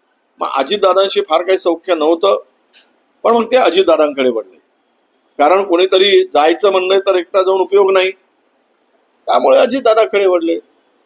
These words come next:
अजितदादांनाही जाणं आवश्यक होतं, ती परिस्थिती निर्माण झाली.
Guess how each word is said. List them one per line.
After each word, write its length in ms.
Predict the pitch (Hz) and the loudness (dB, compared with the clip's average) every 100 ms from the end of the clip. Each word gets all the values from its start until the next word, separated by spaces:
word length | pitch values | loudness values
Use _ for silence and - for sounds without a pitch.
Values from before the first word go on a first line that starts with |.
| _ _ | _ _
अजितदादांनाही 960 | 131 151 214 214 196 208 208 220 233 233 | -4 -2 0 0 2 0 0 0 0 -2
जाणं 320 | 214 185 208 214 - _ | -2 0 -2 -4 -10 _
आवश्यक 340 | 170 175 180 180 - - | -4 -2 -2 -8 -8 -4
होतं, 400 | 160 180 156 120 - _ _ _ _ _ _ _ | -4 0 0 -2 -8 _ _ _ _ _ _ _
ती 100 | 247 | -4
परिस्थिती 440 | 285 392 381 381 247 | 0 0 0 -2 0
निर्माण 380 | 202 160 147 131 | 2 2 0 -2
झाली. 220 | 113 | -6